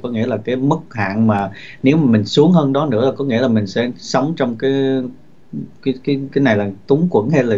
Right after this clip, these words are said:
cái sự nghèo, nghèo, à, coi như không có đầy đủ tiền, à, cho một cuộc sống bình thường á. Hoặc ba, nếu mà cái s-, mức lương tổng cộng của gia đình mình cao hơn cái số một trăm năm mươi phần trăm đó,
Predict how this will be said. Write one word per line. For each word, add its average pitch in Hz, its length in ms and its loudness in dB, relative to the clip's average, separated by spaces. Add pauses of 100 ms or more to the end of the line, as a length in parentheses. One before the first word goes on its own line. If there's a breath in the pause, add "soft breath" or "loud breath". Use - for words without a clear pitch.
cái 127 60 -2
sự 104 240 -2
nghèo, 104 540 2
nghèo, 104 540 -2 (440 loud breath)
à, 113 120 0 (100)
coi 127 140 2
như 123 120 4
không 127 160 2
có 147 80 6
đầy 110 220 4
đủ 110 220 -4
tiền, 107 340 2
à, 110 260 0
cho 120 120 -2
một 113 160 -2 (100)
cuộc 107 140 -6
sống 143 180 -2
bình 117 100 2
thường 110 220 2
á. 135 80 2 (840 soft breath)
Hoặc 113 220 -2 (420)
ba, 135 460 0 (160)
nếu 143 280 -2
mà 165 140 -4
cái 156 180 -6
s-, 151 360 -8
mức 180 120 0 (220)
lương 143 320 4
tổng 135 220 -4
cộng 107 160 -4
của 131 100 0
gia 139 140 0
đình 110 200 0
mình 101 160 -6 (200)
cao 139 220 2
hơn 143 180 0
cái 151 100 -4
số 147 140 -4
một 139 200 -4
trăm 131 160 -4
năm 127 140 -2
mươi 127 160 0
phần 107 120 -4
trăm 120 220 -2
đó, 120 320 2